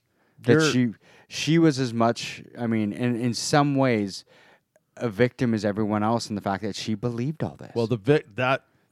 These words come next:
Speaker 2: that perpetuates.
Speaker 1: And
Speaker 2: That
Speaker 1: that
Speaker 2: vic-
Speaker 1: perpetuates where she was
Speaker 2: You become a victim, and then you victimize.
Speaker 1: Yep.
Speaker 2: They become a victim, then they victimize.
Speaker 1: Yeah.
Speaker 2: And
Speaker 1: And
Speaker 2: this is
Speaker 1: it,
Speaker 2: what
Speaker 1: it's
Speaker 2: I'm
Speaker 1: a
Speaker 2: saying.
Speaker 1: vicious circle.
Speaker 2: Now it becomes generational. It
Speaker 1: Yeah.
Speaker 2: passes on down, and
Speaker 1: And
Speaker 2: it
Speaker 1: that
Speaker 2: ends in tragedy.
Speaker 1: Yeah, she had no idea that anything she was doing was, was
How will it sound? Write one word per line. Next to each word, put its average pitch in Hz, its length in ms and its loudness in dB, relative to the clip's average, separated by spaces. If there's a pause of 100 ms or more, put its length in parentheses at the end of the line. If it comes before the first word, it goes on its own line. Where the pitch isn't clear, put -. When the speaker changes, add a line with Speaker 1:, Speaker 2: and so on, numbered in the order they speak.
(140)
Speaker 2:
that 127 360 -2
perpetuates. 113 720 -2
Speaker 1:
And 120 160 4
Speaker 2:
That 127 100 8
Speaker 1:
that 123 80 4
Speaker 2:
vic- 131 120 4
Speaker 1:
perpetuates 127 500 4
where 104 100 2
she 151 280 0
was 135 260 2
Speaker 2:
You 151 100 6
become 170 280 4
a 170 40 4
victim, 175 380 4
and 151 100 2
then 135 80 0
you 117 100 -2
victimize. 143 800 4
Speaker 1:
Yep. - 60 -12
Speaker 2:
They 123 140 2
become 139 300 2
a 135 40 0
victim, 131 320 0
then 107 160 -4
they 113 140 2
victimize. 135 760 0
Speaker 1:
Yeah. 131 80 0
Speaker 2:
And 127 80 -4
Speaker 1:
And 135 80 2
Speaker 2:
this 147 100 2
is 151 40 0
Speaker 1:
it, 151 60 4
Speaker 2:
what 156 120 6
Speaker 1:
it's 156 100 4
Speaker 2:
I'm - 20 2
Speaker 1:
a 120 40 0
Speaker 2:
saying. 135 220 4
Speaker 1:
vicious 131 180 -2
circle. - 400 -4
Speaker 2:
Now 127 300 2
it 147 60 -2
becomes 147 320 0
generational. 120 840 0
It 107 160 -4 (100)
Speaker 1:
Yeah. 101 160 -6
Speaker 2:
passes 113 260 -2
on 135 220 -2
down, 120 540 0
and 117 120 -4
Speaker 1:
And 117 100 4
Speaker 2:
it 117 40 6
Speaker 1:
that 113 60 6
Speaker 2:
ends 120 120 -2
in 131 100 0
tragedy. 107 460 -6
Speaker 1:
Yeah, 110 160 -4
she 139 300 -2
had 135 180 0
no 120 320 0
idea 123 500 0
that 101 200 -2
anything 123 460 -2
she - 200 -6
was 113 180 -4
doing 110 300 0
was, 95 220 -4
was 90 380 -8